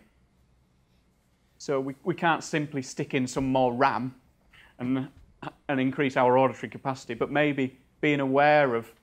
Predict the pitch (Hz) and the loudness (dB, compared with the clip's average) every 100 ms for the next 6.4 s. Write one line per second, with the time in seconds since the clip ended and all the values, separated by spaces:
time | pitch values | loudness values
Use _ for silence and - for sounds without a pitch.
0 | - 131 131 98 - 123 139 113 127 _ | -8 -6 -4 -6 -8 -4 -2 -2 -8 _
1 | - 131 120 123 - 127 123 120 117 _ | -18 -12 -10 -10 -6 -6 -4 -6 -10 _
2 | _ _ _ 120 117 117 117 113 110 - | _ _ _ -14 -8 -6 -6 -10 -18 -16
3 | 123 - 117 127 127 127 123 120 117 120 | -18 -16 -8 -6 -6 -6 -6 -6 -8 -10
4 | 131 131 131 127 123 131 117 - 117 110 | -6 -4 0 -2 -4 -10 -10 -12 -16 -14
5 | 113 120 120 117 110 117 _ _ _ _ | -10 -10 -12 -16 -14 -16 _ _ _ _
6 | - - 127 - | -20 -20 -20 -20